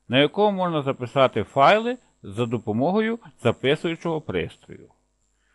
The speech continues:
Записані дані можна прочитати з диска за допомогою приводу сі ді ром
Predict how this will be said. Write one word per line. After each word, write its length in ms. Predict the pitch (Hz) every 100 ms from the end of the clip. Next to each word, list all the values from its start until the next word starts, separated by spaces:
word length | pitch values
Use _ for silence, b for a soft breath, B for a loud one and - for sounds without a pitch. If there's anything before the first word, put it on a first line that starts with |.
| _ _
Записані 560 | 135 139 190 - 180 185
дані 520 | 175 220 226 156 90 -
можна 260 | 143 170
прочитати 680 | 151 165 - 156 185 175 156
з 20 |
диска 560 | 143 202 226 - 123 -
за 120 | 107
допомогою 540 | 120 160 165 220 233 196
приводу 460 | 151 170 185 185
сі 200 | 180 151
ді 160 | 175 185
ром 340 | 110 90 92